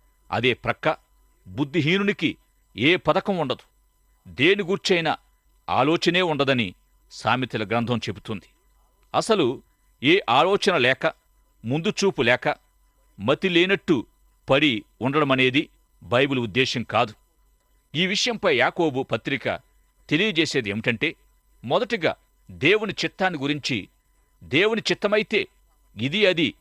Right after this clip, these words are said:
చేద్దామని చెప్పమంటున్నాడు. మన భవిష్యత్తును గూర్చి మనము ఏం చెప్పగలం? రేపెలా ఉంటుందో మనకేం తెలుసు? లేక వచ్చే సంవత్సరములో ఎలా ఉంటామో మనం చెప్పగలమా? మనము దేవుని చేతుల్లో ఉన్నాం.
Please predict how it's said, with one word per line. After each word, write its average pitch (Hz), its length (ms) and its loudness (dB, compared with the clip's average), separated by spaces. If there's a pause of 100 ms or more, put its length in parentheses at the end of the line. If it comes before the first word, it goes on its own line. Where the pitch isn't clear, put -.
(340)
చేద్దామని 147 580 0 (680)
చెప్పమంటున్నాడు. 117 640 -4 (680)
మన 156 140 2
భవిష్యత్తును 170 580 -2
గూర్చి 143 400 -2 (460)
మనము 123 480 0 (300)
ఏం 139 180 2
చెప్పగలం? 135 560 -2 (640)
రేపెలా 156 600 2
ఉంటుందో 143 580 -2 (360)
మనకేం 123 360 0
తెలుసు? 151 380 -4 (580)
లేక 160 220 2
వచ్చే 156 260 2
సంవత్సరములో 175 640 0 (420)
ఎలా 135 200 4
ఉంటామో 143 520 0 (300)
మనం 127 140 0
చెప్పగలమా? 135 600 0 (640)
మనము 147 220 0
దేవుని 196 400 0 (120)
చేతుల్లో 190 300 0
ఉన్నాం. 107 260 -6